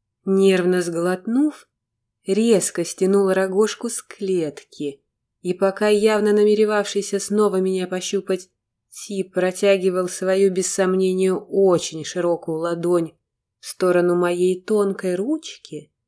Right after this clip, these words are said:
я сдвинула замок и со всей мочи заорала: «Пушок в паз!» Щётки, губки и скребки, почувствовав свободу,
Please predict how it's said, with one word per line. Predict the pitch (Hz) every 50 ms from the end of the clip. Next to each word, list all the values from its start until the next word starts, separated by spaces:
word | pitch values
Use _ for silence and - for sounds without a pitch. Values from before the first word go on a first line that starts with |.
| _ _ _ _ _ _ _ _
я | - 277 277 302 294 277
сдвинула | 233 226 226 226 254 254 262 262 247 247 240 233 226 220
замок | 208 - 220 220 226 247 285 311 302 285 -
и | 226 - - 226 214
со | - - 214 208
всей | 202 - - - 208 202 196
мочи | 196 190 202 226 277 285 277 - - 254
заорала: | 233 214 208 220 214 208 202 202 202 208 202 202 190 185 185 185 - _ _ _ _ _ _ _ _ _ _
«Пушок | - - 254 269 254 - - - - 262 269 277 285 285 -
в | - - _ _
паз!» | - 247 226 214 214 214 202 - - - - - _ _ _ _ _ _ _ _ _ _ _ _ _ -
Щётки, | - - - - 370 359 311 - - - - - 175 175
губки | 170 180 202 269 330 311 - - - - 202
и | 196
скребки, | 190 - - - 208 208 214 - - - 330 320
почувствовав | 320 214 208 202 - 269 262 247 - - 202 196 190 185 180 180
свободу, | - - - 190 196 208 220 233 302 339 311 277 277 277